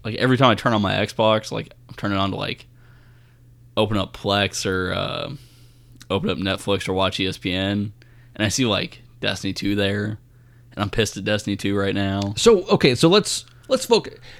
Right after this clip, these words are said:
Speaker 2: Tell me, tell me what's going on, Ben.
Speaker 1: Oh, I don't know. Like, so they had a couple events in Destiny Two. They had Iron Banner, right, which was this week. And it's not very good.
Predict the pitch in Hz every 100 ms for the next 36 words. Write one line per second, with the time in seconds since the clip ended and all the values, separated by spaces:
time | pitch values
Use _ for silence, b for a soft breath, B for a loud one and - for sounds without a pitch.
0 | B - 285 339 226 - - 285 226 -
1 | 175 135 107 95 82 76 - - - -
2 | 185 185 175 160 139 120 101 104 110 117
3 | - 143 127 123 - 180 170 139 120 107
4 | B B - 98 120 117 104 98 95 131
5 | B B - 104 98 101 110 127 - -
6 | 120 120 127 131 120 135 135 104 104 -
7 | 107 107 101 98 98 107 104 - 113 -
8 | 107 101 95 - - - 98 104 - -
9 | b b b b b - - - - -
10 | - - 117 110 110 92 95 - - -